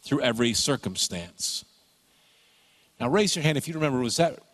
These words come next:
scripture read at your wedding? A few, some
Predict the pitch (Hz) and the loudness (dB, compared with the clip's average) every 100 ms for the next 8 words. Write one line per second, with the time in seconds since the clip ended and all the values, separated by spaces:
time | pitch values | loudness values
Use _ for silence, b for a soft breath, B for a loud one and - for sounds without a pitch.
0 | - - - 156 - 143 120 127 127 123 | -8 -6 -2 -4 -2 -2 2 2 2 0
1 | 123 123 120 120 110 120 151 160 _ _ | 0 0 -2 -2 0 0 -4 -14 _ _
2 | _ _ _ _ - - b b b b | _ _ _ _ -16 -16 b b b b
3 | _ - - 131 135 131 _ _ _ - | _ -18 -4 -2 -2 -8 _ _ _ -4
4 | 135 127 127 | 0 0 -2